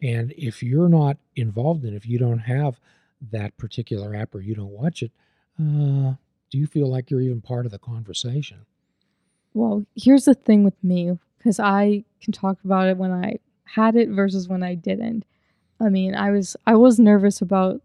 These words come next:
Speaker 2: like, deleting it 'cause I knew it was just, it was just not good for me, mainly the attention span thing. I definitely felt,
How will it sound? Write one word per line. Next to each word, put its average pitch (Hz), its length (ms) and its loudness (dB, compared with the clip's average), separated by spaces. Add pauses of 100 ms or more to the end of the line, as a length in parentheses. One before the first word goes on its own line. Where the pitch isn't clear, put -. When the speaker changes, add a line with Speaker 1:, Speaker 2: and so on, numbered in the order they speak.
Speaker 2:
like, 196 160 0
deleting 190 400 2
it 185 140 -2
'cause 185 100 -4
I 190 80 2
knew 214 180 4
it - 20 0
was 196 160 -2
just, - 440 -8
it 269 60 2
was 269 100 2
just 220 140 0
not 190 200 0
good 180 160 -2
for - 80 -6
me, 190 100 0
mainly 202 340 2
the 180 100 -2
attention 180 420 -6
span 190 360 -4
thing. 190 260 -2
I 190 120 -2
definitely 185 400 -2
felt, 175 420 -4